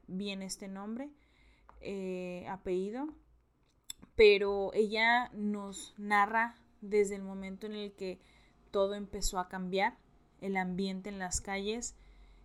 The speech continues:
y, y cómo fueron apresados, perseguidos, llevados, eh, de una manera impresionante, desgarradora. No hay,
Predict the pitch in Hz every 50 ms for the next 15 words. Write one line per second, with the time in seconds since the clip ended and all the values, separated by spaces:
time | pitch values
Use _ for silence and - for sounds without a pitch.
0 | - _ - - 202 202 196 196 196 196 190 185 - - - 202 190 - - 220
1 | 202 208 208 202 - - 214 196 190 190 190 196 190 185 - - 175 175 - -
2 | 196 185 185 196 202 196 - - - - 180 175 180 - - 175 170 170 190 202
3 | 196 208 214 208 - - - - - - - - - - - 170 180 180 170 170
4 | 180 185 185 190 190 196 196 202 190 - - - - - - _ _ _ _ _
5 | _ - - - - - - - - 123 - - - - - - - - - -
6 | - - 214 240 240 254 262 262 254 240 226 226 226 233 240 240 - - - -
7 | - - - - - - - - - - 254 240 233 233 254 233 226 - 247 220
8 | 202 185 175 170 - - - - - - - - - 202 226 233 214 220 214 208
9 | 208 202 202 196 214 226 233 233 233 247 240 - _ _ _ _ _ _ _ _
10 | _ _ _ _ _ - - 131 151 139 - - - 165 190 208 214 214 208 208
11 | 208 208 214 220 226 233 233 233 240 233 240 233 233 233 226 220 202 190